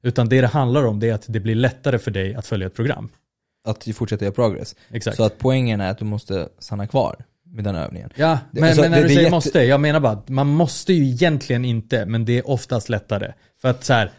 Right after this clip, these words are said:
Speaker 1: var ärlig mot dig själv. Om du håller på och byter och skuttar från övning till övning, så kommer det vara mycket mer svårt för dig att veta vad du gjorde sist när du gjorde den övningen.
Speaker 2: Ja, men vet du, vet, vet du,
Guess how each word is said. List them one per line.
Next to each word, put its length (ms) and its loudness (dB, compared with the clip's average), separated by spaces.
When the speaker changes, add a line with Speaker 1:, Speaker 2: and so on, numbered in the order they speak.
Speaker 1:
var 460 2
ärlig 280 2
mot 160 -4
dig 100 -6
själv. 360 -4
Om 140 -4
du 60 2
håller 160 4
på 100 -2
och 80 0
byter 380 0
och 80 -2
skuttar 340 -4
från 200 -4
övning 260 -4
till 100 -8
övning, 460 -6
så 140 -6
kommer 240 0
det 60 0
vara 120 0
mycket 500 -2
mer 180 -4
svårt 440 -2
för 120 -4
dig 200 -6
att 120 -8
veta 280 -4
vad 160 -4
du 80 -4
gjorde 240 -6
sist 300 -12
när 80 -10
du 80 -2
gjorde 180 -4
den 180 -4
övningen. 320 -12
Speaker 2:
Ja, 180 0
men 140 0
vet 160 2
du, 80 0
vet, 180 -2
vet 160 -2
du, 400 -2